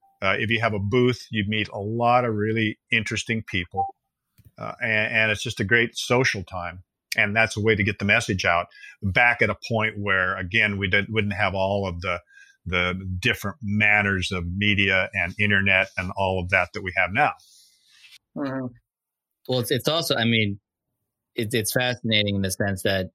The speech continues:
Speaker 3: in, in when you describe what the mushroom does to the body, how, like, you had mentioned about carbs, how it's an immediate up and then a crash,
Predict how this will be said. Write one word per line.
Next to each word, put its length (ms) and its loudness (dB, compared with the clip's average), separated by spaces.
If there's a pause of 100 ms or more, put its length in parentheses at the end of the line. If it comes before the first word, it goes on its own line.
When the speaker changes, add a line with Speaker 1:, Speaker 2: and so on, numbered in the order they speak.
(240)
Speaker 3:
in, 180 -2
in 220 0
when 140 2
you 120 2
describe 640 0 (180)
what 160 -2
the 80 2
mushroom 480 0
does 240 2
to 100 0
the 120 0
body, 380 0
how, 220 0
like, 300 -2
you 160 4
had 80 2
mentioned 320 0
about 200 0 (100)
carbs, 420 0
how 180 0
it's 140 -2
an 60 0
immediate 580 4 (500)
up 260 0
and 80 2
then 100 2
a 60 0
crash, 600 -2